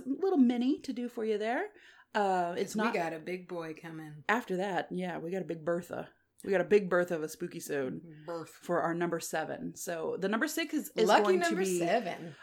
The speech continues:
Speaker 1: very interesting. I'm very excited because we're doing the little mini thing. The
Speaker 2: I,
Speaker 1: little
Speaker 2: I think it'll be really good. I'm excited to see how that goes. We're, we're going to do something every single spooky sode.
Speaker 1: Yeah.
Speaker 2: Sometimes, you know, with Charlie and me living further away from each other, the scheduling to go somewhere away,
Speaker 1: Yeah.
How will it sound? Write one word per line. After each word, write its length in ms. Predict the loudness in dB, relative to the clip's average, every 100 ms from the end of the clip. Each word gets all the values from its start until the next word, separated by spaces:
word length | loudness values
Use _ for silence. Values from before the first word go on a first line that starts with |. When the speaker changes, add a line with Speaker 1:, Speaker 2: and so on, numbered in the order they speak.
| -10
Speaker 1:
very 420 | 2 4 6 6
interesting. 440 | 4 2 2 4 4
I'm 80 | 6
very 200 | 6 6
excited 460 | 6 2 4 2
because 240 | 0 -2 0
we're 100 | 2
doing 220 | 2 4
the 80 | 4
little 200 | 6 6
mini 340 | 6 8 6
thing. 340 | 4 2 4
The 80 | 8
Speaker 2:
I, 100 | 8
Speaker 1:
little 140 | 10 8
Speaker 2:
I 100 | 6
think 160 | 6
it'll 100 | 6
be 100 | 6
really 220 | 4 4
good. 220 | 8 8 8
I'm 140 | 4
excited 400 | 2 4 4 4
to 80 | 2
see 100 | 4
how 100 | 6
that 160 | 4
goes. 440 | 6 6 6 2 -4 -12 -20 -12 0
We're, 280 | 8 8 10
we're 140 | 12
going 200 | 12 10
to 60 | 6
do 220 | 4 2
something 480 | 6 4 4 0 0
every 220 | 0 -2
single 240 | -2 -4
spooky 320 | -4 -6 -4
sode. 320 | -2 0 0 -4 -6
Speaker 1:
Yeah. 140 | -2 2
Speaker 2:
Sometimes, 600 | 4 6 6 6 4 2
you 120 | 4
know, 100 | 6
with 140 | 4
Charlie 280 | 4 6 6
and 80 | 4
me 120 | 2
living 280 | 0 -2 -4
further 280 | -2 2 2
away 340 | 4 4 4 4
from 140 | 2
each 160 | 2 2
other, 380 | 2 2 0 -4 -6
the 80 | -4
scheduling 580 | 2 6 6 6 4 2
to 100 | 0
go 260 | 4 4
somewhere 640 | 4 0 -2 0 0 -2 -4 6
away, 680 | 8 10 8 10 8 8 2
Speaker 1:
Yeah. 260 | -2 -4